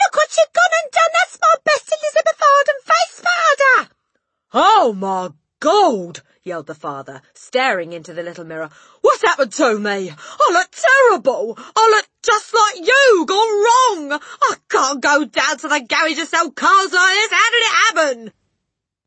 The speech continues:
He stared round the room, first at the mother, then at the son,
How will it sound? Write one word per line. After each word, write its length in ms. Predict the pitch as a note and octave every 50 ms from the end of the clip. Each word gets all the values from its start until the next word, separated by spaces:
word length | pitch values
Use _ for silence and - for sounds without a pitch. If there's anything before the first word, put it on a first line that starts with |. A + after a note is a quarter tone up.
| _
He 120 | _ F3+ E3+
stared 520 | - - - F3 F3 F#3 F#3+ G3+ G3 -
round 260 | F3+ E3+ E3 E3+ F3
the 80 | E3+ E3+
room, 360 | D3+ D3+ C#3 B2+ B2 B2 C3 _ _ _ _ _
first 380 | _ _ - G#3 G#3 G#3 G3+ -
at 80 | C#4
the 80 | A#3 C4
mother, 400 | A3 F3 D3 D3 - C3+ D3 F#3 _ _ _ _
then 160 | - F#3+ F3+ F#3+
at 100 | F#3 -
the 80 | A#3+
son, 480 | A#3 - - D#3+ C3+ C3+ C3+ C3 D3